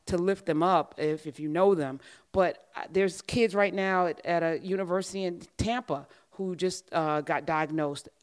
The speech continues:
"Oh, remember the beaches in Florida?" Everyone was like, "It's not a big deal. It's not a big deal," until it is a big deal. So I d-, need us to, um,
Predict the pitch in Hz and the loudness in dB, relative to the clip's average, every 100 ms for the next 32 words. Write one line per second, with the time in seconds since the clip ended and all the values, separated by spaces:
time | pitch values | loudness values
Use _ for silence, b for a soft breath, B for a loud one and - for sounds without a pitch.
0 | - 214 220 143 147 156 214 226 269 220 | 2 4 6 4 0 -4 -4 -2 -2 -2
1 | 185 220 214 247 226 202 208 226 254 285 | -4 -6 -6 -6 -8 -4 -2 0 0 -2
2 | 285 B B _ 170 175 190 196 190 202 | -4 B B _ 0 4 2 2 0 0
3 | 196 220 214 220 220 208 208 196 170 208 | 0 -2 -2 -2 0 2 2 0 0 -2
4 | 240 233 208 180 175 214 214 190 196 160 | 4 6 6 4 0 0 -2 0 -2 -2
5 | 190 240 208 160 139 B B 175 180 208 | -4 -2 0 -2 -4 B B -10 -6 -2
6 | 185 202 175 143 156 151 147 131 - - | 0 0 -2 -4 -6 -6 -8 -8 -8 -4
7 | 160 151 190 196 - 220 196 180 - 165 | -4 -2 -6 -8 -10 -8 -8 -6 -4 -6
8 | - - 151 139 - 143 143 139 | -6 -8 -8 -8 -10 -10 -8 -12